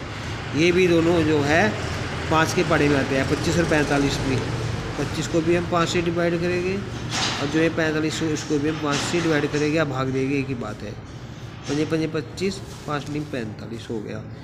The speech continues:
चौदह और सतहत्तर, ये किसी पढ़ में नहीं आते, लेकिन दोनों संख्याएं सात से पूरी पूरी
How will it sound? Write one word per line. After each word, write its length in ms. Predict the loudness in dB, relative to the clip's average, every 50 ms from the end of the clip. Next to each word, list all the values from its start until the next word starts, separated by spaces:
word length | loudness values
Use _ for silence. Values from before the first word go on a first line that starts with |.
| -14 -14 -14 -14 -14 -14 -14 -14 -14 -14 -14 -14 -4
चौदह 280 | 0 2 2 4 4 2
और 180 | 2 2 0 -2
सतहत्तर, 580 | -2 -4 -4 -4 -8 -8 -8 -10 -10 -12 -12 -14 -16 -20 -20 -18 -18 -18 -18 -12 -2 -2
ये 80 | -2 0
किसी 220 | 0 0 0 0
पढ़ 160 | 2 4 4
में 80 | 4 4
नहीं 100 | 4 2
आते, 140 | 2 0 2
लेकिन 360 | 2 0 2 2 0 2 2
दोनों 240 | 2 2 2 2 0
संख्याएं 440 | -2 -2 -2 -2 -2 -4 -4 -4 -4
सात 280 | -4 -2 -4 -4 -4 -4
से 120 | -6 -6 -4
पूरी 240 | -2 -2 -2 -2 0
पूरी 320 | -2 -2 0 0 -2 -2